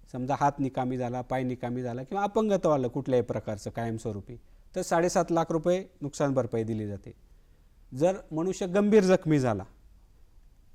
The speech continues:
तर त्याकरता पाच लाख रुपये नुकसान भरपाई ही शासनाकडनं दिली जाते. आणि समजा किरकोळ जखमी झाला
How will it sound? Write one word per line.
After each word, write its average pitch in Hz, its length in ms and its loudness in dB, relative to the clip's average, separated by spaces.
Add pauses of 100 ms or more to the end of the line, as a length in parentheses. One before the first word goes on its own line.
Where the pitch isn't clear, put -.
तर 165 80 0
त्याकरता 175 600 0
पाच 170 340 0
लाख 170 160 2
रुपये 165 240 2
नुकसान 139 360 -2
भरपाई 117 300 -2
ही 135 120 -4
शासनाकडनं 107 640 -8
दिली 101 220 -8
जाते. 98 340 -14 (400)
आणि 151 160 -6
समजा 180 280 -6
किरकोळ 190 420 0
जखमी 180 340 0
झाला 127 260 0